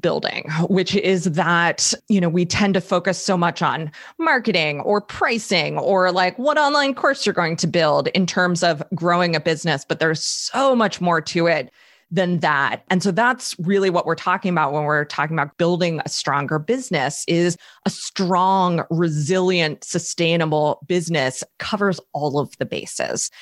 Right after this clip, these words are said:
And so for us, those bases are personal and social sustainability,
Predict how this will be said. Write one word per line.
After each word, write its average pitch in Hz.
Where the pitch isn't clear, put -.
And 185
so 196
for 190
us, 190
those 185
bases 165
are 143
personal 175
and 160
social 165
sustainability, 147